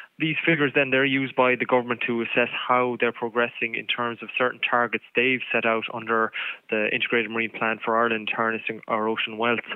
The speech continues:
And we've seen significant progress in terms of the ocean economy in recent times. So just to give you a few headline figures,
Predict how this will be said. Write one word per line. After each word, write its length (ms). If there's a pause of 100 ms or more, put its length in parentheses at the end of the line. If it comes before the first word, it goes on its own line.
(400)
And 140
we've 240
seen 340
significant 520
progress 480
in 100
terms 400 (160)
of 460 (160)
the 80
ocean 180
economy 580
in 220
recent 340
times. 340 (420)
So 200
just 200 (240)
to 40
give 140
you 80
a 60
few 320
headline 420
figures, 300